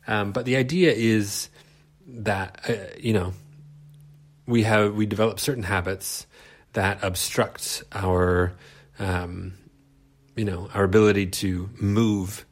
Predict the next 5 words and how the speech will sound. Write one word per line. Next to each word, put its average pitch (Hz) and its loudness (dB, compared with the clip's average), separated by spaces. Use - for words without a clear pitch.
efficiently 95 -4
in 107 -2
our 87 -4
bodies. 110 -4
Um, 90 -2